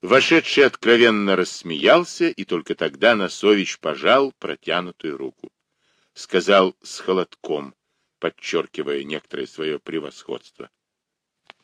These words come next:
«Как вижу, делаете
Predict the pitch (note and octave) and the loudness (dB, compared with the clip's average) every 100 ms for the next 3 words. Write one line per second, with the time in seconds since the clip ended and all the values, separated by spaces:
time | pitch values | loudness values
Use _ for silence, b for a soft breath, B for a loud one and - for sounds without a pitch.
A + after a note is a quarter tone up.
0 | _ _ _ _ _ _ _ _ _ - | _ _ _ _ _ _ _ _ _ -20
1 | _ _ C3 D#3 D#3+ C#3+ A#2+ D#3+ G3 - | _ _ 0 0 0 0 2 0 0 -6
2 | _ E2+ F#2 F2+ A2 - C#3+ D#3 | _ -2 0 2 0 -2 -6 -6